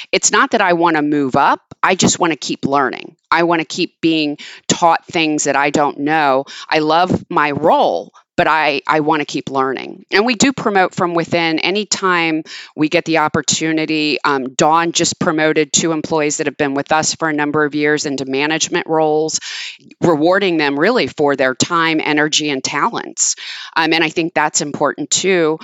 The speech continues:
We have several people like Greg that have left and come back. They leave for a period of time and they're like, "You know what? Nimi is pretty good. I think I might see if I can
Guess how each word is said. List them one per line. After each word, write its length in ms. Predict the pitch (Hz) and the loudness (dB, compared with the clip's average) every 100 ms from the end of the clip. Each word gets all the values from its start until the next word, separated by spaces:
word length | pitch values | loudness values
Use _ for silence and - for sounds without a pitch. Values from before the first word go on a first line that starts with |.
| - - | -12 -2
We 100 | 196 | 2
have 120 | 175 | 2
several 340 | - 165 170 185 | 2 0 0 -2
people 320 | 190 - 165 | -2 -2 0
like 200 | 147 - | 0 0
Greg 300 | 156 143 147 | 0 0 0
that 100 | 151 | -2
have 120 | 135 | -2
left 380 | 143 147 196 - | 2 0 0 -4
and 120 | 147 | -6
come 280 | - 143 131 | -4 -4 0
back. 600 | 139 151 302 - - _ _ - | 0 0 -2 -8 -20 _ _ -4
They 160 | 135 131 | -4 -2
leave 300 | 139 160 165 | -2 -2 0
for 160 | 180 | 0
a 40 | 165 | 0
period 280 | 170 170 | 0 0
of 80 | 170 | 0
time 320 | - 180 190 | -2 0 0
and 80 | 185 | 0
they're 100 | 151 | -2
like, 220 | 147 147 | -2 -4
"You 40 | 185 | 0
know 140 | 220 | 0
what? 280 | 240 285 294 | 2 0 0
Nimi 260 | 208 269 370 | -2 0 0
is 140 | - | -2
pretty 460 | - - 233 247 226 | -8 -2 0 0 0
good. 300 | 202 190 131 | 2 2 2
I 120 | 147 | 0
think 220 | 180 202 | -2 -2
I 100 | 190 | 0
might 240 | 185 175 - | 0 -2 -2
see 120 | 170 | -2
if 100 | 170 | -2
I 100 | 160 | -2
can 300 | 165 147 | -4 -6